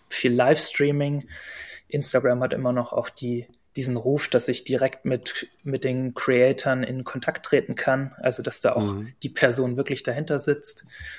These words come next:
Speaker 1: so wie es, ähm, ja, bei euch auch schon öfter passiert ist, dass man über Instagram noch direkter mit der,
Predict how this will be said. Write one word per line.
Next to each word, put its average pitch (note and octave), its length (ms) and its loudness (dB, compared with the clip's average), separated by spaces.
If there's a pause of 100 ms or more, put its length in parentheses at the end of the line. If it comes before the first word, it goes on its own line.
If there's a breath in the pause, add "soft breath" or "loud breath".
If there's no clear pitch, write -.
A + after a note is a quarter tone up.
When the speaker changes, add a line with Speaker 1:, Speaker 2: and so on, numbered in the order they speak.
(180 loud breath)
Speaker 1:
so B2+ 280 -2
wie C3 140 0
es, - 260 -2
ähm, B2 460 0 (340)
ja, B2 200 2
bei G#2+ 120 2
euch - 280 2
auch - 80 0
schon B2 200 -2
öfter A#2+ 220 2
passiert A#2+ 360 0
ist, - 240 -2
dass C3 120 -6
man B2 120 -4
über B2+ 160 2
Instagram B2+ 460 2
noch C3 220 -2
direkter C#3+ 520 2
mit B2+ 240 -4
der, C3 120 -4